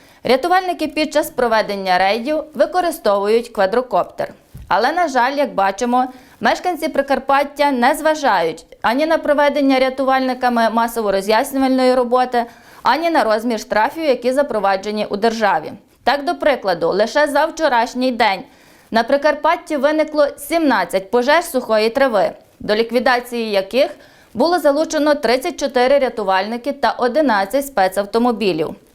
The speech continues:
Так, в селі Похівка Богородчанської територіальної громади горіла суха трава та чагарники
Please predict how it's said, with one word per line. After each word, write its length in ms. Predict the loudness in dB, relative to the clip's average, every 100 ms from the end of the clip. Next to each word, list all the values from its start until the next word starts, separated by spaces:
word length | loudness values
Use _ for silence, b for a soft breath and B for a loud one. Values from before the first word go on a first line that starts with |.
| B B B B
Так, 160 | 0 0
в 40 |
селі 280 | 0 -2 0
Похівка 540 | 0 -2 0 0 0
Богородчанської 760 | 0 0 0 2 0 -2 -2 -2
територіальної 720 | 0 0 0 0 0 0 0
громади 580 | 0 0 2 0 2 0
горіла 400 | 2 0 2 0
суха 360 | 0 -2 0 0
трава 360 | 0 0 0
та 140 | 0 0
чагарники 720 | 0 0 0 -2 -2 0 0